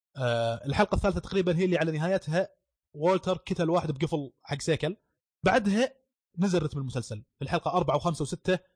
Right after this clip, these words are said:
من الموسم الأول وبداية تقريبا الموسم الثاني. آه، تحديدا حتى كان، آه، والتر يقول للجيسي: for now let's keep our head down ومن هالكلام، إنه خلنا ناخذ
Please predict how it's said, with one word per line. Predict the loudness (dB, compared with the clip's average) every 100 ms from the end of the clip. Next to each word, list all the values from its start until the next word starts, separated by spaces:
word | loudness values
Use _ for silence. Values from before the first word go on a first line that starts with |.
| _
من | -2 -2 -6 -6
الموسم | -2 0 2 2
الأول | 2 2 2 0 _ _ -6
وبداية | -2 0 -2
تقريبا | -4 -8 -6
الموسم | -6 -8 -12
الثاني. | -10 -6 -4 -6 -12 _ _ _ _
آه، | -8
تحديدا | -4 -4 2 2
حتى | 2 -2
كان، | 0 0 0 0
آه، | -2 -2 2
والتر | 2 2
يقول | 4 4
للجيسي: | 2 -4 -8 -8 -10 _ _ _
for | -2
now | 0 2 2
let's | 2
keep | 2
our | 2 2 0
head | -2 0
down | 0 0
ومن | -4 -6
هالكلام، | -4 -2 -2 -4
إنه | -8
خلنا | -6 -8 -6
ناخذ | -8 -8